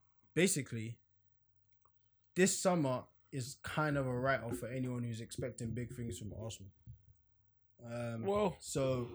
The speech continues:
Speaker 1: if, if, like, if you're expecting big, big things transfer-wise, it's just not gonna happen. Like, you might just see people like Saka's careers, like, secured because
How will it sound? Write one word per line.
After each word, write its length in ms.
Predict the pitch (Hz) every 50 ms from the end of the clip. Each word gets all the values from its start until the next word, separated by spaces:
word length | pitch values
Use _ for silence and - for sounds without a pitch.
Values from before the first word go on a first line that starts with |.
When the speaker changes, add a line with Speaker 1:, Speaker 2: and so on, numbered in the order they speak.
| - 175
Speaker 1:
if, 200 | 175 165 - - - - -
if, 220 | 165 170 - - - -
like, 180 | 151 139 -
if 160 | 165 180 185 196
you're 160 | 208 190 165
expecting 540 | 151 - - - 175 175 - - 151 135 127
big, 280 | 127 151 156 147 135
big 200 | 135 139 127 117 -
things 580 | - 165 160 139 127 127 139 147 - - - - _ _ _ _ _ _ _ _ _ _ -
transfer-wise, 800 | - 165 156 160 - - 135 123 120 117 113 113 117 120 - - _ _ _ _ _
it's 140 | 208 175 -
just 200 | - - 185 160
not 160 | 170 160 123 131
gonna 180 | 143 131 123 120
happen. 340 | 131 131 120 - 110 98
Like, 160 | 101 104 107 120
you 140 | 131 143
might 220 | 156 165 151 135 123
just 200 | 135 127 - -
see 260 | 131 123 117 113 - - _ _ _ _
people 300 | - 151 131 101 123 117
like 180 | 113 107 107
Saka's 440 | - - 139 131 127 - 127 120 120
careers, 520 | - - 127 117 120 120 120 120 117 110 107
like, 200 | 110 107 98 - _ - - - - -
secured 680 | - - - 117 - - - 123 120 117 117 110 107 - 143 - - _ _ _ _ _ _ _ _ _ _
because 500 | 120 107 - 120 113 110 107 104 95